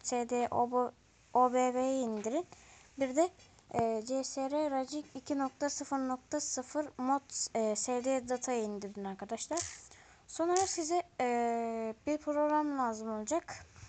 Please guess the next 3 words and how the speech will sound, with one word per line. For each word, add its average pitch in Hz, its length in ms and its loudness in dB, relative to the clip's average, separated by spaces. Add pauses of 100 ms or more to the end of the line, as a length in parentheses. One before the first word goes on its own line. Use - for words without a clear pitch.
(1300)
İndirdiğiniz, 320 1000 2 (100)
e, 226 560 0
şeyler 302 500 2